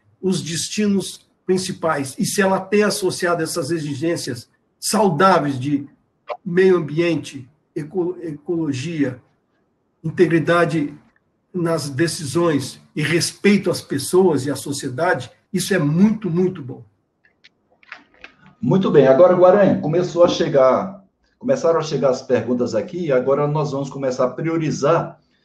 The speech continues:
Speaker 2: E como são muitas perguntas, então tem aquela questão da, é, cu-, respostas curtas, claro,
Speaker 1: Certo.
Speaker 2: tem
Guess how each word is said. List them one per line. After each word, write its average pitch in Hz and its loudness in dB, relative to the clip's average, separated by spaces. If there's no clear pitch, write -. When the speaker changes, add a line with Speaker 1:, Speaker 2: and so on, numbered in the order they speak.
Speaker 2:
E 123 -14
como 165 -8
são 165 0
muitas 185 0
perguntas, 151 0
então 160 -4
tem 165 -4
aquela 156 -4
questão 151 -2
da, 147 4
é, 113 2
cu-, 196 0
respostas 165 2
curtas, 185 -4
claro, 143 4
Speaker 1:
Certo. - -10
Speaker 2:
tem 123 -2